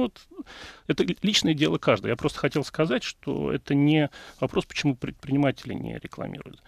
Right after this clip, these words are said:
Дело предпринимателей предпринимать. Вот мне кажется, моя задача даже не столько, что называется, м, значит, накормить, сколько удочку, а, подарить.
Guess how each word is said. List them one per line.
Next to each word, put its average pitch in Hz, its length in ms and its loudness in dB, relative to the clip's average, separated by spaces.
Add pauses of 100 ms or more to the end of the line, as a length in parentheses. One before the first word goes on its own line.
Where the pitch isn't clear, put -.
(140)
Дело 180 220 4
предпринимателей 135 920 0 (140)
предпринимать. 135 720 -2
Вот - 240 -4
мне 165 160 0
кажется, 127 380 -4
моя 190 240 0
задача 127 420 -2
даже 120 240 -4
не 127 60 0
столько, 135 540 -4 (440)
что - 140 -14
называется, 127 580 -2
м, 123 760 -2
значит, - 260 -6
накормить, 170 460 0
сколько - 340 -6
удочку, - 600 -4
а, 110 260 -6
подарить. 117 440 -6